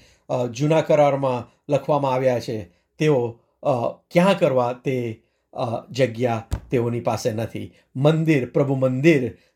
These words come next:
જેની જરૂર છે તે નથી. પણ હવે જ્યારે અહીંયા આપણે અગિયારમા અધ્યાયમાં આવીએ ત્યારે આપણે એ જોઈએ છે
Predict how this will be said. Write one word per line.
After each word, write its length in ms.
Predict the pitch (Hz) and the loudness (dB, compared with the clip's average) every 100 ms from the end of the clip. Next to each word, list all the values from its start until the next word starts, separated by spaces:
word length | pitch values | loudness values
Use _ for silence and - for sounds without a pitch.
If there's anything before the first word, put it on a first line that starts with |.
| 123 | -4
જેની 260 | 139 135 | -2 -2
જરૂર 320 | 120 131 147 | 0 0 0
છે 300 | 123 117 101 - - _ | -2 -6 -6 -10 -20 _
તે 120 | 123 113 | -6 -4
નથી. 460 | 110 - 95 - _ _ _ _ | -4 -8 -14 -18 _ _ _ _
પણ 100 | 160 | -4
હવે 200 | 160 165 | 0 0
જ્યારે 260 | 151 151 151 | 2 2 2
અહીંયા 340 | 147 151 175 | 0 2 4
આપણે 460 | 190 175 143 120 - _ _ | 4 2 0 -4 -4 _ _
અગિયારમા 600 | 139 113 101 180 180 175 | -8 -8 -2 0 2 2
અધ્યાયમાં 500 | 156 120 139 127 110 | 0 -2 -4 -4 -6
આવીએ 300 | 101 95 - _ _ | -8 -14 -18 _ _
ત્યારે 160 | - 139 | -8 -6
આપણે 160 | 139 135 | -4 -2
એ 120 | 123 | -2
જોઈએ 400 | 127 220 185 123 | 0 0 0 -2
છે 320 | - 113 120 | -4 -8 -10